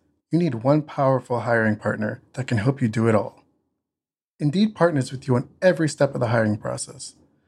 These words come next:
Find great talent through time-saving tools like Indeed Instant Match, assessments, and virtual interviews.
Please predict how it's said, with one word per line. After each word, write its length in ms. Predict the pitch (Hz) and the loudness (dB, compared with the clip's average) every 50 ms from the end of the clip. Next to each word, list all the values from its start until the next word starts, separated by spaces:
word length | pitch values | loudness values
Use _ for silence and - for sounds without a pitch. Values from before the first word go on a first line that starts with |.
| _ _ _ _ _ _ - | _ _ _ _ _ _ -2
Find 220 | 170 185 190 160 | 0 2 2 2
great 220 | - 151 160 156 - | 2 0 -2 -2 -2
talent 440 | - - 135 127 117 110 - - | -2 0 2 2 2 -2 -6 -10
through 160 | - - 123 117 | -12 -10 -10 -8
time-saving 580 | - - 135 143 143 143 - 147 135 139 131 131 | -4 0 2 2 2 2 0 -2 0 0 0 0
tools 360 | - 160 143 120 110 104 104 | 0 -2 0 0 -2 -2 -2
like 200 | 110 110 107 - | -2 -2 0 0
Indeed 300 | 117 107 113 117 127 - | -2 -2 0 0 0 2
Instant 340 | 139 143 147 - 131 117 113 | 2 2 2 2 2 0 0
Match, 360 | 110 104 110 110 - - - _ _ _ _ _ _ - | -2 -4 -6 -8 -10 -14 -14 _ _ _ _ _ _ -4
assessments, 640 | 127 - - 123 113 - - - 131 135 143 - - _ _ - | -2 2 2 2 2 0 -2 0 0 0 0 -2 -8 _ _ 2
and 220 | 151 165 147 110 | 4 4 4 4
virtual 340 | 120 117 110 - 127 120 - | 2 0 -2 -2 -4 -4 0
interviews. 640 | 151 147 131 - 104 107 110 - - - - - | 4 4 4 4 2 -2 -8 -10 -12 -18 -20 -20